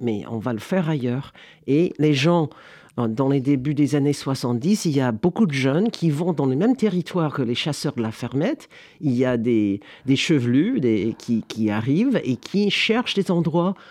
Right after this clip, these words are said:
pas chers à s'installer. Ces gens-là sont pas venus dans la première vague. Euh, et ça, c'est quelque chose qui a été très bien étudié par, euh,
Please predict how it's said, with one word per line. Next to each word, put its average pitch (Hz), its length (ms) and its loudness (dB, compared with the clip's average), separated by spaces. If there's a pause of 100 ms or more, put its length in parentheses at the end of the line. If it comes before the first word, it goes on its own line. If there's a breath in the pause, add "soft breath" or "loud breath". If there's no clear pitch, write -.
(220 loud breath)
pas 196 100 2
chers 190 540 0 (140 soft breath)
à 151 60 0
s'installer. 180 580 2 (1160 soft breath)
Ces 226 240 4
gens-là 214 560 4
sont 170 220 0
pas 247 220 2
venus 202 580 4
dans 147 120 2
la 127 40 0
première 147 380 0
vague. 127 440 -2 (840)
Euh, 104 240 -2 (400 loud breath)
et 135 100 0
ça, 165 180 0
c'est 160 140 0
quelque - 280 -2
chose - 160 -4
qui - 120 -2
a - 20 2
été 135 160 0
très 165 200 -2
bien 151 180 2
étudié 135 580 -2
par, 127 360 -4
euh, 110 120 -4